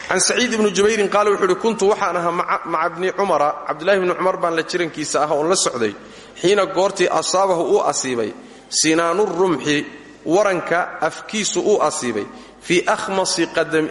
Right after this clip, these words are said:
qadamihi, gommaddiisa rays magaadhadeeda."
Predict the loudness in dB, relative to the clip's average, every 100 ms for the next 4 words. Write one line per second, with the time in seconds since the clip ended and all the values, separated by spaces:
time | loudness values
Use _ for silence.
0 | -2 -2 0 0 0 -2 -4 -6 -16 -20
1 | -20 -16 -2 0 4 2 0 -4 -2 0
2 | 2 2 0 -6 -14 -18 -20 -20 -20 -20
3 | -20 -16 -4 0 0 2 2 2 0 0
4 | 0 0 -2